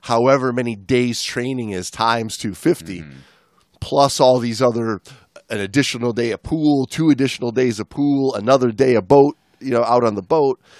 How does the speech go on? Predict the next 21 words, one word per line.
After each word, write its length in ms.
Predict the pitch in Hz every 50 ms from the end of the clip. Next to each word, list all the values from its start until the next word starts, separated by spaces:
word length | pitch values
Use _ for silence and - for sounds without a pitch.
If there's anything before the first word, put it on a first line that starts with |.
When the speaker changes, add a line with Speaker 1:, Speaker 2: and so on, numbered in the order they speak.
| - - - -
Speaker 1:
They 100 | - 117
don't 160 | 156 180 160 -
look 180 | 165 196 185
at, 100 | 175 127
like, 160 | 120 107 -
it 80 | - -
that 200 | - 90 85 -
way. 240 | - 85 73 69 76 76
It's, 340 | 98 98 - - - - - _ _ _ _ _ _ _ _ _ _ _ _ _ _ -
it's 160 | 107 - - -
X 220 | 120 135 - -
amount 240 | 147 135 135 135 127
of 60 | 127
dollars 300 | 131 123 135 135 127 -
for 100 | - -
scuba 300 | - - - 165 165 147
class, 440 | - - 104 98 95 92 95 - -
whether 260 | 110 110 113 104 107 104
it 80 | 90
takes 300 | - - 113 110 - - 101
me 200 | 101 98 92